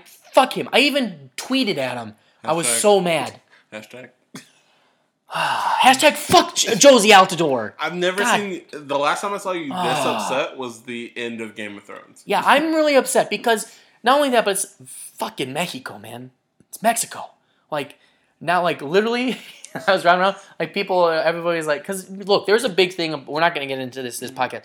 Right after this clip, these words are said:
Speaker 1: There's a big thing with, like, the migrants on the border and immigration and everything.
Speaker 2: Yeah, huge thing.
Speaker 1: And it's like, <clears throat> we have, <clears throat> excuse me, we have to treat people decently, of course.
Speaker 2: Yes.
Speaker 1: But it's like,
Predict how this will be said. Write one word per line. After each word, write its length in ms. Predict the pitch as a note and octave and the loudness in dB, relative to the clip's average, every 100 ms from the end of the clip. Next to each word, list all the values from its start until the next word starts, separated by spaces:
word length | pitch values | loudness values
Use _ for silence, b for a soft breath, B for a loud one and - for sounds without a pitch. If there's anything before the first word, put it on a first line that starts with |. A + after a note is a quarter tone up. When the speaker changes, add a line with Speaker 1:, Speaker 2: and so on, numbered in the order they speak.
| b b | b b
Speaker 1:
There's 140 | G4+ A4+ | -2 -2
a 100 | D4+ | 0
big 240 | B3+ - | 0 0
thing 120 | A3 | 0
with, 100 | F#3+ | 2
like, 140 | D3+ D3 | 2 0
the 80 | B2 | 2
migrants 440 | C#3 E3 E3+ D#3+ | 4 4 2 -2
on 120 | C#3 | -4
the 60 | C3 | -4
border 420 | D#3+ F3+ F3 E3+ | 0 4 4 4
and 120 | C#3 | 2
immigration 520 | C#3+ C3 D#3 E3 E3 | -2 0 2 2 -2
and 100 | D#3+ | -4
everything. 400 | D#3+ D#3 D#3+ D#3 D#3 | -2 0 -2 -4 -8
Speaker 2:
Yeah, 80 | C#3+ | -10
huge 300 | D#3 C#3 - | -8 -8 -10
thing. 140 | A2 F#2+ _ b b b b | -14 -16 _ b b b b
Speaker 1:
And 80 | E3+ | -4
it's 120 | E3+ | 2
like, 200 | E3+ - B B B | 2 0 B B B
<clears throat> 360 | _ - - G#3+ | _ 4 6 6
we 120 | F3+ | 8
have, 180 | F#3 F#3+ | 8 8
<clears throat> 240 | - G3 - | 4 4 0
excuse 320 | B2 - G3 | -4 -2 -4
me, 40 | A#2+ | 0
we 60 | |
have 140 | F3+ G#3 | 0 0
to 80 | F3+ | -2
treat 240 | F#3+ F3+ | -6 -6
people 240 | E3+ C3+ | -8 -8
decently, 400 | B2 C#3 C#3 C3 | -6 -6 -8 -10
of 100 | A#2+ | -10
course. 220 | - C#3+ A#2+ | -4 -2 -2
Speaker 2:
Yes. 240 | - - _ _ _ | -8 -16 _ _ _
Speaker 1:
But 120 | C#3 D3+ | -10 -2
it's 80 | |
like, 200 | D#3+ D#3 | 0 0